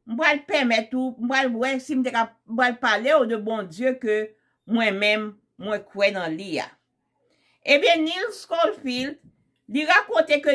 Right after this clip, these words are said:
diran tout vwayaj, on bon pati nan vwayaj la, li te ap pale avèk Luk de Bondye ke mwen menm, avè w, la, nou kwè ladan l nan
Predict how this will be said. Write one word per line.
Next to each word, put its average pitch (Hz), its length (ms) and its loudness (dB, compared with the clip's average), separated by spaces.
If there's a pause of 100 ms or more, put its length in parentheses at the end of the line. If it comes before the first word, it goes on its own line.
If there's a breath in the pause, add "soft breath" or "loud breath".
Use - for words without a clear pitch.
diran 285 400 -2
tout 370 320 -2
vwayaj, 254 480 4
on 226 120 -2
bon 269 180 -2
pati 262 340 -2
nan 240 160 -2
vwayaj 202 560 0
la, 202 140 0 (760)
li 262 160 0
te 311 220 6 (180)
ap 269 240 0
pale 226 600 0 (280)
avèk 214 560 -2
Luk 254 300 0
de 226 100 0
Bondye 214 680 -4 (640)
ke 269 180 6
mwen 262 400 2
menm, 269 320 0
avè 233 540 2
w, 233 180 0
la, 240 240 2
nou 240 240 -2
kwè 196 320 -2
ladan 170 480 0
l 147 80 -4
nan 120 200 -12